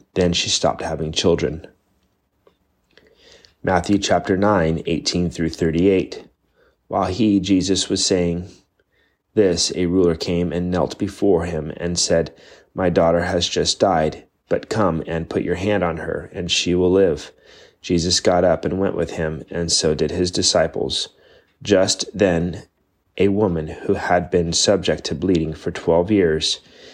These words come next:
came up behind him and touched the edge of his cloak. She said to herself, "If I only touch his cloak, I will be healed."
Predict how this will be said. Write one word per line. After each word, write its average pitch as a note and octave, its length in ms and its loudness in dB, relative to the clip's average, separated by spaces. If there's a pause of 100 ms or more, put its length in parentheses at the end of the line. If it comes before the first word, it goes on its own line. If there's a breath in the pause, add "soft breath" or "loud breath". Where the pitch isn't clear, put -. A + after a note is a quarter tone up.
(200 loud breath)
came F#2 220 0
up D2+ 100 0
behind F#2 400 0
him D#2 240 -6
and E2 160 -6
touched - 320 -4
the - 160 0
edge D#2 220 0
of E2 80 2
his E2 120 0
cloak. - 440 0 (720 loud breath)
She - 180 -4
said F2 280 2
to F#2 100 2
herself, F#2 560 0 (300)
"If E2+ 160 -4
I F2+ 180 2
only F#2+ 260 0
touch - 280 -6
his - 100 -4
cloak, - 500 0
I - 60 -2
will D#2 140 0
be E2 100 -8
healed." E2+ 500 0